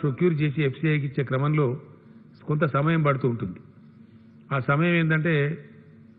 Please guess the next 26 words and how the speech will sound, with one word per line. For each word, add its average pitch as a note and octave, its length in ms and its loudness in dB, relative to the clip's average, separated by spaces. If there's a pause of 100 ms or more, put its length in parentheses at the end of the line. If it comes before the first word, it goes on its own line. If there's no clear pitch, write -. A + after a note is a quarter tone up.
(140)
కంప్లీట్ C#3+ 380 0
మనకు D3+ 240 2
reimbursement D3+ 640 0 (760)
ఎఫ్సీఐ E3 280 0
నుంచి D3 180 0
రావడానికి C#3+ 340 2
ఒక D3 180 -2
ఐదారు C#3 280 0
మాసాలు D3 340 0 (560)
టైమ్ C3 220 0
పడుతూ B2+ 260 -2
ఉంటుంది. G2+ 220 -8 (800)
కాబట్టి E3+ 360 4
దాని D#3 240 4
మీద E3 120 4 (960)
వడ్డీని D#3+ 400 2
మాఫీ D3+ 240 0
చేయాల్సిందిగా C#3 500 2
కూడా C#3 120 4 (400)
మనం C3 220 -4
డిమాండ్ C3+ 240 0
చేసినాం, A#2 300 -4 (680)
బ్యాంకులకు C#3+ 380 2
ఆదేశాలు C3 300 2
ఇవ్వాలని B2 280 0
కోరినాం. C3 280 0